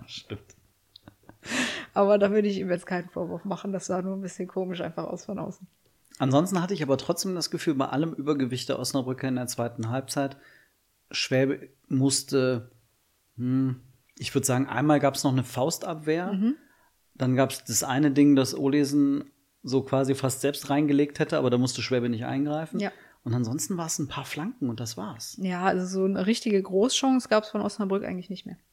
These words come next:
Speaker 1: Und das muss man dann, dann schon sagen, das ist ja auch das, was Baumgart immer wieder betont. Selbst wenn Mannschaften überlegen sind, es ist ganz schwer für diese Mannschaften, sich Großchancen gegenüber,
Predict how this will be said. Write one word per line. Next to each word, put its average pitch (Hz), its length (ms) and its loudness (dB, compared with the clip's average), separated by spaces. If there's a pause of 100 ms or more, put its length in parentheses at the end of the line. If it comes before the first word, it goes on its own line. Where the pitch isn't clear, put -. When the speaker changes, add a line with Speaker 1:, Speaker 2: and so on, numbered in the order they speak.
(560)
Speaker 1:
Und 110 140 0
das 123 140 0
muss 160 160 0
man 160 80 6
dann, 151 140 8
dann 147 120 6
schon 160 280 2
sagen, 151 340 2
das 139 160 2
ist 135 100 2
ja 151 180 2
auch 135 140 -2
das, - 300 -2
was 117 160 0
Baumgart 147 400 2
immer 151 240 2
wieder 131 180 2
betont. 143 540 0 (320)
Selbst 139 320 2
wenn 143 100 4
Mannschaften 139 500 -2
überlegen 135 540 0
sind, 156 180 -4
es 123 120 -8
ist 123 160 -2
ganz 143 280 2
schwer 143 360 2
für 147 140 -4
diese 127 180 -2
Mannschaften, 131 560 -4
sich 127 180 -2
Großchancen 123 580 -2
gegenüber, 101 360 -6